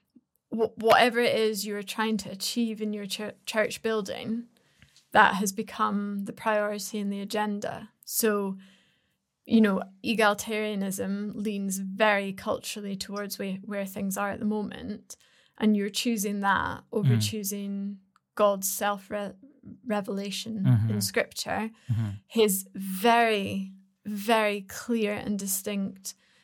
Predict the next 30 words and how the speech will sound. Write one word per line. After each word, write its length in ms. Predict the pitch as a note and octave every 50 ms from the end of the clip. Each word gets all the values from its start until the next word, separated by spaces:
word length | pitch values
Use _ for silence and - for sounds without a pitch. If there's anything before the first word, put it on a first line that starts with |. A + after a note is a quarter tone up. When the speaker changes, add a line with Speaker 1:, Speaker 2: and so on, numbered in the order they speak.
| _ _ -
Speaker 1:
guidelines 800 | - G#3+ G#3+ G#3 G3 G3+ G3+ G3+ G3 G3 G3 G3 F#3+ F#3+ - - -
for 440 | - G#3 G3+ G3+ G3 G3 F#3+ F#3+ G3 -
the 180 | G3 - G#3 G3+
appointment 560 | G3 G3 - - G#3+ G3 F#3+ G3 F#3+ F#3+ F#3+
of 120 | F#3+ F#3+ F#3+
elders 520 | - G#3+ G#3 G#3 G3+ G3 G#3 G3 G3 F#3+ G3
in 120 | G3 G3
churches 760 | F#3+ F#3+ G3 - - - - - - - G3 G3 F#3+ F#3+ - - _ _ _ _ _ _ _ _ _ _ _ _ _ _ -
that 200 | G#3+ - - -
are, 200 | G#3 G3+ G3+ G3+ G3 F#3+ - - _ _ _ _ _ _ _ _ _ _ _ _ _ _ -
I 60 | A#3+
mean, 200 | A#3 A3+ A3 A3
just, 220 | G#3 G#3+ F#3+ - - _ _ _ -
they're 120 | A3+ A3+
male. 420 | A#3 A#3+ C#4 D#4+ C4+ G3 G3 F#3+ F#3+ - -
There's, 260 | A3+ A#3+ A#3 G#3+ A3+ A3+ - -
there's 320 | - G#3+ A#3+ A3+ A#3 G#3+ A#3
no 140 | A#3 A#3
way 160 | A3 A3 A3 G#3+
around 300 | A3 G#3+ G3+ - F#3+ -
it. 160 | - - - -
Speaker 2:
No, 240 | C3 B2 A#2 A2+ - - - - - - - _ _ -
but 120 | D3 C#3+
people 260 | D3 E3 D#3+ D3+ D#3 C#3
might 200 | C3 C3 B2+ B2
not 100 | A#2+ B2
understand 560 | B2 A#2+ A#2 - - C3+ B2 A#2 A2+ A2 A2
that 160 | A#2 G2+ F2
the 80 | A#2 A#2+
difference 840 | A#2 C3+ B2+ - - B2+ A#2 A2+ A#2 A2 - - - - - -